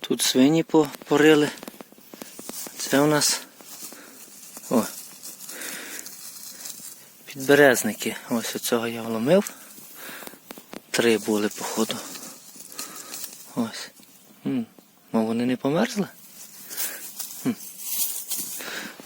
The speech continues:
Дивно. Дивно. Ось три підберезники ще в нас. Ось оці підберезники, вони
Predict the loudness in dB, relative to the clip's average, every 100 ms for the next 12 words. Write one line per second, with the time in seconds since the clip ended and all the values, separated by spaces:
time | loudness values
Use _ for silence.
0 | 4 8 8 4 -2 -10 -12 -12 -12 -14
1 | -14 -16 -12 -10 -12 -12 -16 -18 -18 -18
2 | -16 -18 -16 -16 -16 -16 -16 -16 -14 -14
3 | -14 -14 -16 -16 -16 -14 -10 0 4 4
4 | 2 -6 -14 -18 -20 -20 -20 -18 -16 -16
5 | -14 -10 -8 0 0 0 -4 -2 -2 -2
6 | -8 -10 -10 -8 -10 -14 -14 -14 -16 -20
7 | -20 _ -20 -20 -20 -20 -12 0 0 2
8 | 0 6 8 8 4 -20 -20 _ _ 2
9 | 4 6 8 8 8 4 2 0 -6 _
10 | _ _ -20 -20 -20 _ _ -20 -20 -20
11 | -20 -20 -20 -20 2 6 8 6 4